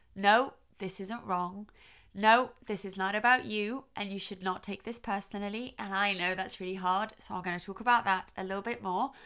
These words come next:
But it's really important that you know this is about your child.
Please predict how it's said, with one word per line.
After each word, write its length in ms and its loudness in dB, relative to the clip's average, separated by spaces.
But 140 0
it's 200 0
really 280 -2
important 500 -4
that 180 -8
you 80 -8
know 540 -2
this 240 0
is 80 -4
about 320 4
your 180 -4
child. 800 -8